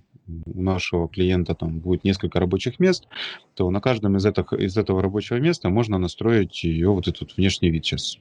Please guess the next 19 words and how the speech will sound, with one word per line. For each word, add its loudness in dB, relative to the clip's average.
Вот -4
поставить, 0
допустим, -2
старые 2
иконки, -2
там, -8
сам-, -6
самое 0
простое. 0
Вот. -4
Как -6
мы 0
говорили, 2
что 0
для 0
бухгалтеров, -2
э, 0
проблематично, 0
что, 0